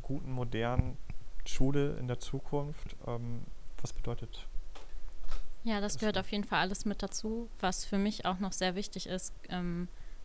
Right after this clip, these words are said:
Speaker 2: ist die Medienkompetenz, also auch der kritische Umgang sowohl mit, äh, digitalen Endgeräten und deren Nutzung als auch mit dem Internet allgemein, ähm, dass man zum Beispiel auch, ähm, Fake News, ähm,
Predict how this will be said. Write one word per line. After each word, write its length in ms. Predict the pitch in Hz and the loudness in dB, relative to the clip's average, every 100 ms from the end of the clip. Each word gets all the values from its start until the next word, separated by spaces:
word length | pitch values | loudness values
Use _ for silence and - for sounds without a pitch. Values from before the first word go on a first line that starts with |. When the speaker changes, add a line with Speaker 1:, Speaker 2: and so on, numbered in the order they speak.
| - | -6
Speaker 2:
ist 160 | 185 - | -6 -2
die 40 | |
Medienkompetenz, 1080 | 180 180 233 247 - 233 233 - 226 240 240 - | 0 2 0 0 -2 -4 -4 -4 -2 -2 -4 -4
also 220 | 175 170 | -2 -2
auch 160 | 165 | -2
der 200 | - 165 | 0 0
kritische 540 | 160 - 269 - - - | 0 2 2 4 6 8
Umgang 460 | 220 220 196 196 | 10 8 8 8
sowohl 480 | 190 190 170 196 208 | 6 4 0 0 4
mit, 320 | 202 185 185 - - - - | 6 8 8 6 4 4 6
äh, 220 | 170 170 175 | 6 6 2
digitalen 560 | 196 196 - 180 175 | 0 -2 0 0 0
Endgeräten 680 | - 220 214 202 208 202 208 | 0 -2 -2 -2 -2 -2 -2
und 200 | 180 185 | -4 -2
deren 240 | 170 170 180 | -2 -2 -2
Nutzung 420 | 220 - 202 190 | -2 -4 -4 -2
als 240 | 147 185 | -2 -2
auch 100 | - - | -4 -4
mit 160 | 185 - | -4 -2
dem 120 | 185 | -2
Internet 500 | 202 220 202 175 - | 0 0 0 -2 -2
allgemein, 640 | 180 202 208 208 208 214 214 - - - | -2 0 -2 -2 -2 -4 -6 -10 -8 -4
ähm, 440 | 185 185 180 175 175 | -2 -2 -2 -4 -6
dass 180 | 180 | -6
man 140 | 202 180 | -6 -4
zum 120 | 190 | -2
Beispiel 340 | 180 185 - | -4 -4 0
auch, 340 | - 170 175 - - | 2 8 10 12 10
ähm, 280 | 175 175 175 | 8 6 8
Fake 300 | - 220 - | 8 8 8
News, 520 | 196 190 185 - - - - | 8 8 8 8 4 2 2
ähm, 420 | 180 170 170 180 | 2 0 0 0